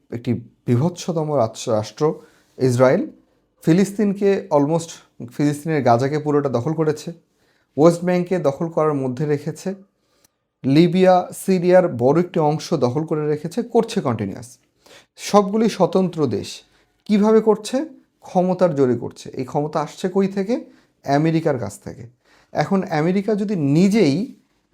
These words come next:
ইসরায়েলের ভূমিকা অবতীর্ণ হয়, তাহলে পৃথিবীটা কেমন লাগবে দেখতে, সেটি আমরা দেখছি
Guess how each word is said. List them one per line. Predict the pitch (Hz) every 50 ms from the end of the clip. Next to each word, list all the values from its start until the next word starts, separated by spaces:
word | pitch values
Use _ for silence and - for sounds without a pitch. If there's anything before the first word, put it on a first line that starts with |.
| _ -
ইসরায়েলের | 165 147 139 156 185 208 220 233 240 220
ভূমিকা | 165 160 170 180 175 175 180
অবতীর্ণ | 160 139 139 151 147 165 160 170 160 147
হয়, | 135 117 104 113 117 113 104 98
তাহলে | - - 135 143 151
পৃথিবীটা | 147 - 190 190 190 185 196 185 190
কেমন | 185 - - 143 147 165 190 196 180 151 127
লাগবে | 120 120 113 101 104 113 104
দেখতে, | 87 101 - - - 208 339 - - _ _ _ _ _
সেটি | - - 190 180 202 196
আমরা | 185 180 180 170
দেখছি | 147 147 143 147 - - - 151 139 180 - -